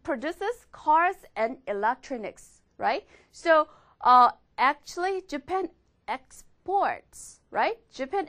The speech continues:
exports cars and electronics. So what you need to put here as a subject is a noun, right? So you have to put export, export, right? So why don't we put export here?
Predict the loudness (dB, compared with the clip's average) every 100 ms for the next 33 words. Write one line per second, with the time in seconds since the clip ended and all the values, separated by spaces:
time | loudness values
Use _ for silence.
0 | -4 -4 -4 -10 -4 -2 -2 -4 -12 -20
1 | _ _ -6 0 2 0 -4 -10 -6 -2
2 | 2 2 0 -10 -8 -10 -14 -20 _ _
3 | -8 -8 -8 0 2 2 -2 -4 -6 -4
4 | -4 -2 -2 0 0 0 -4 -2 0 0
5 | -4 -6 -6 -4 -2 0 2 2 0 -4
6 | _ -4 -2 -2 -6 _ _ -8 -8 -10
7 | -10 -8 -6 -6 -6 -4 -4 -6 _ _
8 | _ 2 2 2 -8 -20 -20 _ -10 -10
9 | -12 -18 -18 -18 _ _ _ -2 -2 -4
10 | -20 -20 -8 -8 -8 _ -20 -20 _ -6
11 | -6 -6 _ _ _ _ _ -8 -6 -2
12 | -2 0 -2 -4 -8 -10 -6 -8 -8 -8
13 | -8 -8 -8 -4 -4